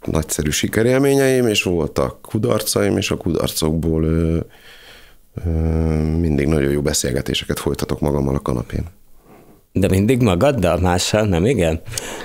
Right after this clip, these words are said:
Speaker 1: Mással nem a kanapémon, mert más, más, hogyha fontosnak tartja, hogy, ö, hogy megossza velem az ő benyomását vagy élményét, akkor, akkor jön. Arról leszoktam, ami volt fiatal koromban,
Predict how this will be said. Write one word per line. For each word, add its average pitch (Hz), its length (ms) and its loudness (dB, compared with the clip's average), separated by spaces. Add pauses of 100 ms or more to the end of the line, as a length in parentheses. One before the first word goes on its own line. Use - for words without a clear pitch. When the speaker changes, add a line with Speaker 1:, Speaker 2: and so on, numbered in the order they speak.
(1400)
Speaker 1:
Mással 139 320 2
nem 139 160 2
a 101 40 0
kanapémon, 95 680 2
mert 95 180 2
más, 98 500 2
más, 98 320 0
hogyha 95 220 0
fontosnak 95 580 0
tartja, 87 400 0
hogy, 82 280 0
ö, 85 360 2 (100)
hogy 78 520 -2
megossza 80 540 0
velem 80 320 2
az 78 140 0
ő 82 300 2
benyomását 78 680 0
vagy 76 160 -2
élményét, 82 580 2
akkor, - 420 -2
akkor - 320 -2
jön. 78 360 2
Arról 123 360 2
leszoktam, 85 680 -2
ami 71 160 0
volt 71 540 -2
fiatal - 440 -4
koromban, 82 500 2